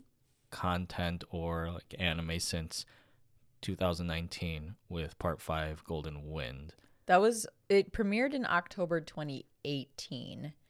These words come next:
Speaker 2: Um, yeah, wrapped up July twenty-eighth, twenty nineteen. And I, I think you're right. This is the biggest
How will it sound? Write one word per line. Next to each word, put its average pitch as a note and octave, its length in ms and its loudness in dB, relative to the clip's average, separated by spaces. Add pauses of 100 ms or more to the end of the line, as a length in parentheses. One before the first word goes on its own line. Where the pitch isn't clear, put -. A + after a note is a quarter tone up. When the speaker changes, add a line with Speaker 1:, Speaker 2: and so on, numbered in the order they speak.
(440)
Speaker 2:
Um, C3+ 760 2
yeah, C#3+ 220 8
wrapped D3+ 240 8
up D3+ 160 6
July C#3+ 320 8
twenty-eighth, C3+ 480 -2
twenty B2+ 260 -6
nineteen. C3 540 -4
And C3 160 -2
I, D#3+ 140 10
I - 20 4
think G#3 180 2
you're F3+ 100 6
right. D3+ 140 10
This - 180 -2
is F#3+ 140 -4
the G#3+ 140 4
biggest E3 760 4